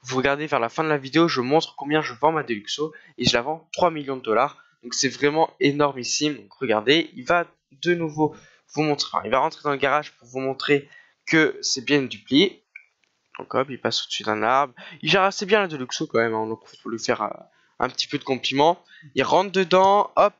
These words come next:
Eclipse Penthouse trois, il confirme le message d'alerte, ce qui prouve que c'est bien une Deluxo. Vous allez voir, première position, une Deluxo, et puis celle qui rentre, ça en fait bien deux,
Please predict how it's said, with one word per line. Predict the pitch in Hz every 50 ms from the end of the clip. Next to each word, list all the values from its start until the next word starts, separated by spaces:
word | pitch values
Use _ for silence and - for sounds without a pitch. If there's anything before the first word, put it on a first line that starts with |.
| - 147
Eclipse | 165 - 196 185 - -
Penthouse | - 185 185 180 185 175 170 175
trois, | - - 170 180 180
il | 175 170
confirme | - 156 147 - 170 160 151 139
le | 139 165
message | 180 180 175 180 180 170 147
d'alerte, | 156 151 151 160 165 180 - - - - - _ _ _ _ _ _ _ _ _ _ _ _ _ _ - - - -
ce | - -
qui | - 147
prouve | 127 135 139 127
que | -
c'est | 120 - 123
bien | 127 143
une | 147 139
Deluxo. | 120 117 107 - - - - 151 165 170 - - - - - - _ -
Vous | 147 147 170
allez | 170 170
voir, | 160 156 175 175 170 - _
première | - - 165 165 156 147
position, | - 156 156 143 147 - - 165 156 151 147 _ -
une | 143 156
Deluxo, | 151 160 131 110 110 - - 143 143 156 165 - - _ _ _ _ _ _ _ _ - -
et | 131
puis | - - - 127
celle | - 143 123 -
qui | - 107
rentre, | 110 135 160 160 -
ça | - 185
en | 175
fait | - - 156
bien | 127 117 113
deux, | 113 110 131 147 160